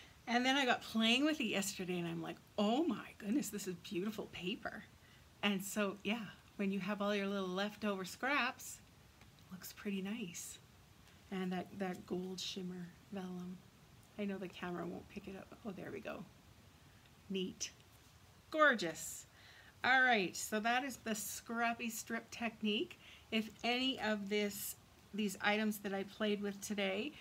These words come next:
interest you and you want to get some for yourself, contact me and I can help you out with that.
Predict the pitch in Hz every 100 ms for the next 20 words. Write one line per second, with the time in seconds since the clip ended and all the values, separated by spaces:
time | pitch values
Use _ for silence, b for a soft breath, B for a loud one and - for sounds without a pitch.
0 | B B - 214 214 208 202 - 208 214
1 | 294 302 202 190 180 185 185 - - 202
2 | 196 - 196 185 - - 262 415 403 -
3 | - 214 208 208 202 214 220 202 196 180
4 | 175 185 196 190 202 226 311 415